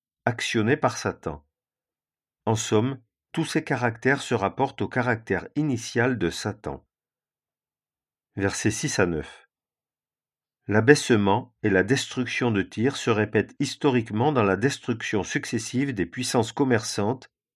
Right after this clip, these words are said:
Venise, Amsterdam, Londres, et cetera, jusqu'à la destruction finale de Babylone commerçante.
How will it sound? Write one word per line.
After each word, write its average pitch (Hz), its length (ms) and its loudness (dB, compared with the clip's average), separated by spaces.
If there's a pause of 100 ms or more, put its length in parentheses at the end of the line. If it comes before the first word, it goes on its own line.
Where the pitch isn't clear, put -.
(180)
Venise, 113 720 0
Amsterdam, 107 840 0 (160)
Londres, 113 540 0
et 101 140 -2
cetera, 95 580 -8 (560)
jusqu'à 117 400 0
la 117 100 8
destruction 101 640 -2
finale 123 460 4
de 101 80 2
Babylone 110 640 0
commerçante. 90 800 -2